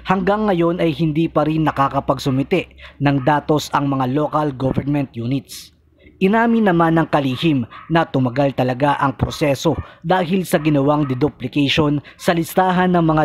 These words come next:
dapat makatanggap ng ayuda. Batay umano sa kanilang pagsusuri, humigit kumulang forty-eight thousand sap beneficiaries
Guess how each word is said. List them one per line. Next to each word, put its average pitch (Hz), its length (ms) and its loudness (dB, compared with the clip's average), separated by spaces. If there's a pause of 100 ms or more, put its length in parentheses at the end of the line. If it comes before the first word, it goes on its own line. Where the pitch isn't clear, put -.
dapat 156 400 0
makatanggap 143 720 0
ng 143 160 0
ayuda. 127 560 -2 (560)
Batay 208 400 0
umano 160 400 2
sa 151 160 -2
kanilang 151 400 0
pagsusuri, 135 640 -4 (320)
humigit 202 480 -2
kumulang 170 720 0
forty-eight 175 560 -2
thousand 156 480 0
sap - 320 -2
beneficiaries 147 960 -2